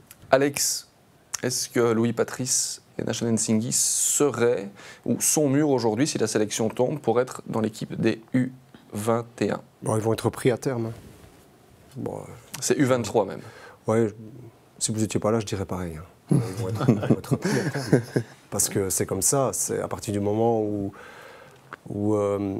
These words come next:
Speaker 2: on joue et qu'on a la chance de pouvoir, euh, évoluer régulièrement, l'entraîneur est attentif à ça. En plus,
Speaker 1: Mhm.
Speaker 2: en tout cas en ce qui te concerne, certainement, il te connaît déjà. Je suis convaincu qu'à terme, ils seront, ils seront repris.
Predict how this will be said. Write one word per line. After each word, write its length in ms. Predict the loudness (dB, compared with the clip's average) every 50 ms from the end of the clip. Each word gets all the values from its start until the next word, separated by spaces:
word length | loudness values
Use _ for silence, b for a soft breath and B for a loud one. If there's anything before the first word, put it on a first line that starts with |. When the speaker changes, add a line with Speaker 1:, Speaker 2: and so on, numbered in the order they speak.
| -4 -4
Speaker 2:
on 80 | -2
joue 440 | 0 2 4 4 6 6 6 6 6
et 140 | 4 2 0
qu'on 460 | 0 0 2 2 4 4 2 2 2
a 60 | 2
la 100 | 0 0
chance 360 | 0 2 2 2 2 2 2 -2
de 60 | -2
pouvoir, 460 | -4 -4 -4 0 2 2 2 2 0 0
euh, 440 | 0 2 2 2 2 2 2 2 2
évoluer 400 | 0 2 2 0 2 4 4 4
régulièrement, 680 | 4 2 0 0 2 2 2 2 4 4 4 4 2
l'entraîneur 420 | 0 0 -2 -2 -4 -2 -2 -2
est 100 | -4 -4
attentif 420 | -6 -6 -8 -10 -8 -8 -6 -4 -2
à 40 |
ça. 320 | -2 0 0 0 -2 -4 -6 -6 -6
En 80 | -6
plus, 280 | -2 0 0 0 0 -4
Speaker 1:
Mhm. 60 | -6 -10 -18 -20 -20 -20 -20 -20 -20 -20 -20 -20 _ _ -20 -20 -20 -20 -18 -8 -6
Speaker 2:
en 60 | -6 -4
tout 100 | -4 -2
cas 100 | 0 0
en 60 | 0
ce 80 | 0 -2
qui 80 | -4
te 80 | -4 -2
concerne, 360 | -2 -2 0 0 0 0 0
certainement, 600 | -2 -4 -4 -4 -4 -2 0 0 0 0 0 -2
il 100 | -4 -8
te 80 | -10 -6
connaît 240 | -6 -4 -4 -4 -4
déjà. 380 | -4 -4 -2 -2 -2 -2 -2 B B B B B B B B B B B -8
Je 80 | -8 -8
suis 80 | -4
convaincu 360 | -4 -4 -4 -4 -6 -8 -8
qu'à 140 | -6 -6 -6
terme, 260 | -4 -4 -4 -2 -2
ils 40 | -2
seront, 360 | -2 -4 -4 -4 -4 -4 -4 -2
ils 60 | -2
seront 180 | -2 -2 -2 -4
repris. 320 | -6 -6 -4 -2 -2 -2